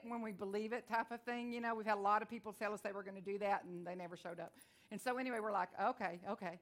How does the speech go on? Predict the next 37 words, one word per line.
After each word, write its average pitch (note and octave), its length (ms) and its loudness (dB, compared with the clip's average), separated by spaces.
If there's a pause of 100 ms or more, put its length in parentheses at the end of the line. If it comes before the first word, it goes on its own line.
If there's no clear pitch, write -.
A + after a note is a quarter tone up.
(640)
And A#3 120 -2
so B3 200 0
that, A#3+ 320 2
the A#3 80 2
next B3+ 320 -2
day, B3 240 4
I G3 140 6
got A3 200 4
online, G#3+ 460 2
and G3+ 100 -4
I F3+ 80 0
printed A3+ 340 -4
out G#3 140 2
the A3 60 -6
little G#3 180 -2
coupon G3+ 480 -4
of F3 80 -8
what G3 160 0
it E3 120 -6
said. G#3+ 180 -4
"If G3 160 -8
you G3 40 -8
pay G#3+ 200 -2
your G3+ 100 -2
mortgage G3 380 -2
off F#3+ 200 0
today, F#3+ 360 0
it'll F3+ 100 -6
be F3+ 160 -6
this." F#3 240 -4
It E3 80 -12
was F3 140 -12
right G#3+ 200 6
at G3+ 280 -4
thirty-three G3 480 -2
thousand F#3 500 -2
dollars. F#3 540 -2